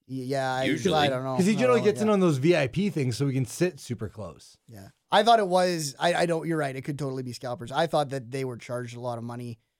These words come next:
Speaker 1: to sit there because it was such a small venue and such a,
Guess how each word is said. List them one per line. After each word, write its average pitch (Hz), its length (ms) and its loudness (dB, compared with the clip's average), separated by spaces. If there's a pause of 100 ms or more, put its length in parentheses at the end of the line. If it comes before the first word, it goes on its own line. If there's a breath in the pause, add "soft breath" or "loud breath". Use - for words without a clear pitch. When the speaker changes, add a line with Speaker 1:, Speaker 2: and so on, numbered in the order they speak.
(300)
Speaker 1:
to 151 120 -4
sit 139 240 -6
there 156 160 0
because 139 260 -4
it 127 60 -6
was 120 160 -10
such 127 160 -10
a 120 40 -10
small 120 360 -8
venue 127 400 -4
and 120 120 -6
such - 220 -14
a, 117 160 -12